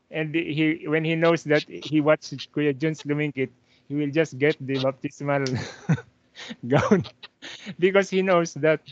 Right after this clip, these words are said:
if you watch Kuya Jun Lumingkit, it's very long. The sermon is very long. I said, "Kuya Jun, there is no limit to how much you can preach in the studio." In T V, there is limit, maybe thirty minutes or one hour.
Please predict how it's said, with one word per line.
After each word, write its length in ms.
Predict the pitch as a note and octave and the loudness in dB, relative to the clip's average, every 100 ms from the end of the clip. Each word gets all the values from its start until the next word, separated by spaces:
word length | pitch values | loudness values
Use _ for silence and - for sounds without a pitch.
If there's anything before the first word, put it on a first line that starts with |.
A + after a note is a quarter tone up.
| - - - - _ - | -20 -20 -20 -20 _ -4
if 160 | E3+ - | -4 2
you 160 | F3+ | 2
watch 240 | F#3 F#3+ - | 4 2 0
Kuya 240 | F3 E3 | 0 0
Jun 180 | E3+ E3+ | -2 -2
Lumingkit, 400 | D#3+ E3 D3+ C#3 | -4 -4 -4 -4
it's 160 | E3+ D3+ | -4 -2
very 280 | D3 A3 A#3 | 2 4 4
long. 220 | A#3 F#3 | 2 2
The 100 | F3+ | 0
sermon 380 | A#3 A#3+ A#3+ A3+ | 2 2 2 0
is 140 | E3+ | 0
very 180 | G3 G#3 | 2 2
long. 160 | G3 | 2
I 80 | E3+ | 2
said, 240 | E3 F3+ D#3 | 0 -2 0
"Kuya 180 | F3+ | 2
Jun, 200 | E3 G#3+ | 4 2
there 120 | E3 F3+ | 2 0
is 140 | - | 2
no 80 | G#3 | 2
limit 380 | G#3 A#3 A3+ - _ _ _ _ _ _ _ _ _ _ _ _ _ _ - | 4 2 2 0 _ _ _ _ _ _ _ _ _ _ _ _ _ _ -6
to 80 | D#3 | 2
how 120 | F#3 | 4
much 220 | G#3 G3 | 4 0
you 80 | G3 | 0
can 180 | F3+ F3+ | 0 0
preach 260 | G3+ G3 | -4 -4
in 120 | F#3+ | -4
the 100 | D#3+ | -2
studio." 460 | D#3 - G3 D#3 A#2+ A2+ - - _ _ | -4 -2 -2 0 -2 -4 -16 -20 _ _
In 140 | F#3+ F#3+ | -2 0
T 180 | B3+ | 0
V, 180 | A3+ G3 | 0 2
there 160 | D#3+ D#3+ | 2 2
is 140 | D3 | 0
limit, 280 | F#3 D#3+ C#3+ | -2 -2 -2
maybe 240 | D3+ D#3 E3 | -4 -2 0
thirty 340 | D3+ C3+ D3 | 2 0 -2
minutes 360 | D3+ F#3+ A3+ - | -2 -2 -2 -4
or 180 | C3+ C3 | -2 2
one 220 | C#3+ D3+ - | 4 2 2
hour. 340 | C#3 C#3+ A#2+ | 2 2 2